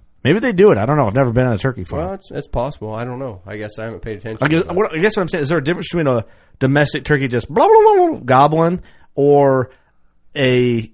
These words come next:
Speaker 1: wild turkey during breeding season and an
Speaker 2: Right.
Speaker 1: emotional,
Speaker 2: Right.
Speaker 1: worked up, I'm ready to breed a hen gobble?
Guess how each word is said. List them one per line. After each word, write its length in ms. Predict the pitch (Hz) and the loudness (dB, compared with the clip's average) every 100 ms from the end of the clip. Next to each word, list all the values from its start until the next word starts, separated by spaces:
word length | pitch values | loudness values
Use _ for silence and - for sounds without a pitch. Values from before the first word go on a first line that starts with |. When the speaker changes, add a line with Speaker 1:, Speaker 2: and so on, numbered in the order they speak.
| - - - - - | -20 -20 -20 -20 -14
Speaker 1:
wild 580 | 113 123 143 143 131 | -4 0 2 0 -4
turkey 580 | - 147 139 131 123 120 | -4 -2 -2 -2 -2 -4
during 500 | 113 113 127 127 117 | -4 0 2 2 0
breeding 460 | 110 127 135 123 117 | 0 2 2 0 -4
season 520 | - 123 113 117 117 | -4 -4 -2 -2 -4
and 140 | 117 113 | -4 -4
an 60 | |
Speaker 2:
Right. 200 | 110 110 | -2 -2
Speaker 1:
emotional, 600 | 120 135 131 127 113 107 110 | 0 0 0 -2 -4 -4 -6
Speaker 2:
Right. 300 | 113 127 131 | -8 -4 0
Speaker 1:
worked 320 | 147 - - | 0 0 0
up, 260 | 127 123 113 | 2 0 -4
I'm 360 | 127 123 117 | -4 -4 -4
ready 240 | 120 127 127 | -2 0 0
to 80 | 113 | -2
breed 240 | 113 120 | -4 -4
a 80 | 110 | -4
hen 400 | 104 123 117 110 | -4 -6 -6 -6
gobble? 520 | 101 98 95 92 - | -4 -2 -4 -8 -18